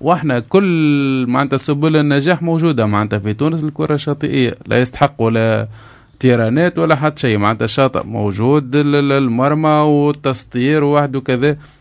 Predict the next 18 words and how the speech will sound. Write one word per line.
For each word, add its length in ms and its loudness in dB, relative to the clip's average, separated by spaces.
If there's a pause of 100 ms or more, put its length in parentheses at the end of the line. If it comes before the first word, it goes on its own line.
علاش 240 -2
ما 60 0
نشوفوش 500 0
معناتها 320 -2
بطولة 460 -2
في 420 -4
كرة 280 -8
القدم 360 -4
الشاطئية 640 -4 (260)
ولا 180 0
حتى 280 -4
دورات 460 0
معناتها 340 -4
كيما 320 -4
ال-، 140 -2
ال-، 180 -2
الدورات 540 -4
هذه؟ 120 -6